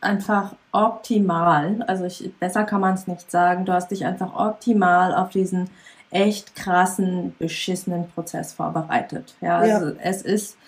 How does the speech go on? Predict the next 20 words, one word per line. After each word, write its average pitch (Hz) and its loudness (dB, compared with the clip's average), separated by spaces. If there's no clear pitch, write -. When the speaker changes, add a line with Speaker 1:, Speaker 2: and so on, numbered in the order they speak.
Speaker 1:
es 196 -4
ist 208 0
ein 180 2
absolut 185 0
opferfeindliches 190 0
System. 262 0
Es - -4
ist - -6
super 277 2
anstrengend. 202 0
Man 180 4
kann 175 -4
sich 170 -8
so 247 4
schnell 214 2
als, 180 0
ähm, 175 -2
Opfer, 190 2
Schrägstrich, 170 -4
Zeugin 190 2